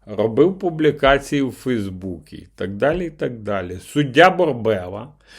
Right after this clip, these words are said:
видалив мене з засідання до кінця судового процесу,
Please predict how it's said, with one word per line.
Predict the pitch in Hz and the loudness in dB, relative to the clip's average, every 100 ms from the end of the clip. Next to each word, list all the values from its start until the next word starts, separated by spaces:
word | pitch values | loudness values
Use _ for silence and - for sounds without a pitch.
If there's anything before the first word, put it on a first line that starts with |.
| - | -16
видалив | 110 110 180 247 196 190 180 185 156 | -10 4 8 8 10 8 10 6 2
мене | 143 143 139 117 101 110 147 _ _ _ | 2 2 2 0 -2 -6 -12 _ _ _
з | 104 | -12
засідання | 104 104 208 202 - 123 101 98 104 117 127 151 _ _ _ _ _ - | -10 6 6 6 0 -4 -4 -4 -6 -8 -12 -16 _ _ _ _ _ -12
до | 110 101 190 240 | -10 10 12 12
кінця | 220 160 139 120 - 165 160 | 10 0 -2 -2 0 2 0
судового | - 127 107 117 117 113 98 | -2 -4 0 0 2 2 0
процесу, | 101 95 - - - _ - | -4 -10 -10 -18 -18 _ -14